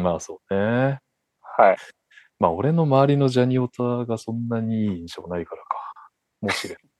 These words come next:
Speaker 1: <laughs> ジャニオタの方がいたらすいません。<laughs> はい。えーっと、「こんばんは、水田子です。今週の日本方面、かっこ川崎に投稿です。」すごいよ。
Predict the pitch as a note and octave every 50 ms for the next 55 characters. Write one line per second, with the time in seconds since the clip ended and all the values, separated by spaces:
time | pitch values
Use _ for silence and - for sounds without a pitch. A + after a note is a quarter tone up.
0 | - - - _ _ _ _ _ _ _ _ _ - - - _ F3 C#3+ - -
1 | - - - - _ - - - - - - - - _ _ - _ B2+ C#3 -
2 | - C#3+ C3 A#2+ A2+ G#2+ G2+ B2+ A#2 A2 G2+ A2 A2+ - G2+ F#2+ F2+ E2+ - F2+
3 | E2+ - - F2+ E2 E2 E2 - F2 F2+ - _ _ _ _ - - - - -
4 | - - - - A#3+ F3+ - - - - - - - - - - _ _ _ _
5 | _ _ _ _ _ _ _ _ _ _ _ _ _ _ _ _ _ _ G2 G2
6 | F2+ E2+ E2 E2 - _ _ _ _ _ _ _ _ _ _ - A2 A2 A2 G#2+
7 | A2 G#2+ A2 G#2+ G#2+ G#2+ G#2+ G#2 G#2 G#2 G#2 G#2 G2+ G2+ G2+ - _ _ _ -
8 | D3+ A3 - - _ _ _ _ _ _ _ A3+ B3 B3 A3 G3+ F3 D#3 C#3+ C#3
9 | C#3 - C3+ A#2+ B2 A#2 A2+ A2 - - - _ D#3 D#3 D#3+ D#3+ - E3 D3+ D3
10 | C#3+ C3+ C3+ C3 B2 C#3 C3+ B2 B2 D3+ B2+ A2 A2 G2+ G2+ F#2+ - - E3 -
11 | - - - - C3 B2 A#2+ A#2 - B2+ - - C#3+ C3 A#2+ - - B2+ B2+ A2
12 | - - A2 G2+ G2+ G#2 G2 F#2+ - - - - - - - - - - - B2
13 | B2+ D3+ D3+ C#3 C3 B2+ B2+ B2 A#2+ -